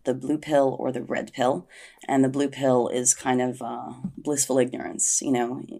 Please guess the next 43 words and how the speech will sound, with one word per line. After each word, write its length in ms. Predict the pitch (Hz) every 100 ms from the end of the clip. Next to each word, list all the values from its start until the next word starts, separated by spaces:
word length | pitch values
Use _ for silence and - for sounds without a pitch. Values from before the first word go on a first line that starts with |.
| -
you 120 | -
go 200 | 135 127
on 460 | 123 120 123 131 135 _ _ -
in, 220 | - 131
in 580 | 135 - 127 127 127 123 _ _
this 340 | - - - - -
kind 160 | 143
of 120 | 127 127
just 340 | 131 - -
world 520 | 135 123 120 123 - - _ -
idea 560 | 131 131 127 117 120 - - _
without 340 | - 127 123
knowing 280 | 127 123 120
the 80 | 123
truth, 340 | - 214 196
and 160 | - 131
the 60 | 127
red 260 | 143 135
pill 340 | 131 127 120 120 - - - _
allows 380 | 131 127 123 120
you 80 | 135
to 80 | 120
see 180 | - 117
the 100 | 113
harsh 340 | 110 123 -
truths 560 | - 104 - - - - 120
of 360 | 110 127 - -
reality, 720 | 135 123 110 87 71 80 - - -
but 140 | - -
it 60 |
gives 180 | 120 -
you 60 | -
this 340 | 131 - - _ _
knowledge. 600 | 135 117 104 - - - - - - _
Um, 480 | 127 123 117 117 - _ _ -
the 60 | -
red 240 | 151 147 -
pill 340 | 139 127 127
is 140 | - 127
a 60 |
term 240 | 127 127 123
that's 200 | 120 -
used 520 | 131 131 127 120 -